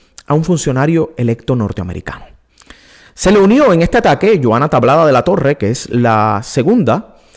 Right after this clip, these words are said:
persona encargada dentro de la Cancillería cubana de los asuntos para Estados Unidos. Y dicen: "Política esta-, estadounidense, hashtag narcorrubio,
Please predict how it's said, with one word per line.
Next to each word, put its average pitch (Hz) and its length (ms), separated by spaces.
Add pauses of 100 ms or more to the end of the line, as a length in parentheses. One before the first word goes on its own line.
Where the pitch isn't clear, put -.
(120)
persona 127 340
encargada 127 460
dentro 131 300
de 104 80
la 101 100
Cancillería 101 520
cubana 127 300
de 120 80
los 101 140
asuntos 143 500
para 92 200
Estados 110 360
Unidos. 92 400 (280)
Y 208 80
dicen: 233 240
"Política 254 340
esta-, 190 400
estadounidense, 147 1120 (280)
hashtag 196 680
narcorrubio, 160 1120